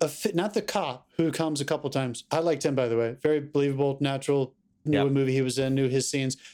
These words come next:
Speaker 1: The detective, when he's like, "Sorry, I shouldn't have laughed about that."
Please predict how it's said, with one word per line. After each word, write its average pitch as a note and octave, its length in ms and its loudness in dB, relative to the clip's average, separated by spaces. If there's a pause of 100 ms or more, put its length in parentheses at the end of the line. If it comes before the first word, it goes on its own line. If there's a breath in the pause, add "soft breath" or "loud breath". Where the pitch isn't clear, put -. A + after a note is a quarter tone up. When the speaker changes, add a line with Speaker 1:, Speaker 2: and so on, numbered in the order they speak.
(140)
Speaker 1:
The C#3+ 120 0
detective, C#3+ 720 -2 (260 soft breath)
when D#3 140 2
he's F3 180 0
like, E3+ 300 0 (300 soft breath)
"Sorry, D3+ 280 2
I C3+ 40 0
shouldn't C#3+ 200 0
have C3 80 2
laughed B2+ 200 -2
about A#2+ 220 2
that." A2 160 -2